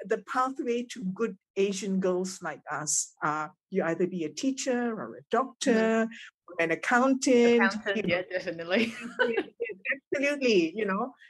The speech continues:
Speaker 1: And what did I do? I went to the U K and I studied literature.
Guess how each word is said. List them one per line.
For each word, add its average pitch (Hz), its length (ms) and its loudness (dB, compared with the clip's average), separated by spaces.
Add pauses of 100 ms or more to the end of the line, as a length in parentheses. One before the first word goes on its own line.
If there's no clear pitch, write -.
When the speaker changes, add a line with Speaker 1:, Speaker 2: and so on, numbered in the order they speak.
(120)
Speaker 1:
And 208 200 2
what 240 120 4
did 226 140 0
I 196 140 2
do? 226 180 0
I 220 100 4
went 202 260 -4
to 190 80 -14
the 190 120 0 (120)
U 190 40 -8
K 196 160 -6
and 180 100 -2
I 170 60 -4
studied 180 460 -4
literature. 180 500 -6